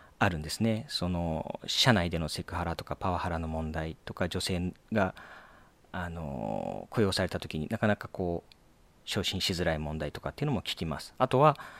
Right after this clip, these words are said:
えー、焙煎をする人は圧倒的に男性が多いっていう問題もあります。そこには、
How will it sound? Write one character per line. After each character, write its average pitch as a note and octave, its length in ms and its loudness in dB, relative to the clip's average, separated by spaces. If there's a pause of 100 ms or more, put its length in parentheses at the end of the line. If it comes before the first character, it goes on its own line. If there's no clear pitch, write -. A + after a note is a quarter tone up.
(280)
え G1+ 1120 -4
ー、 - 40 2
焙 A2 140 4
煎 G2+ 340 4
を G#2 100 0
す - 120 0
る G2+ 60 2
人 - 180 0
は D2+ 100 2
圧 - 120 -8
倒 A#2 100 4
的 - 120 -8
に G#2+ 80 4
男 F#2+ 200 2
性 F2 180 0
が D#2+ 140 -2
多 D2+ 140 0
い A#1+ 60 -6
っ - 380 -20
て G2+ 80 0
い E2+ 120 2
う D2+ 40 -4
問 E2+ 180 -2
題 D#2 180 -4
も D#2 240 -4
あ E2+ 100 -6
り D2+ 80 -8
ま C#2+ 140 -8
す。 - 120 -14
そ - 140 -2
こ - 100 0
に D3+ 100 2
は、 E3 280 4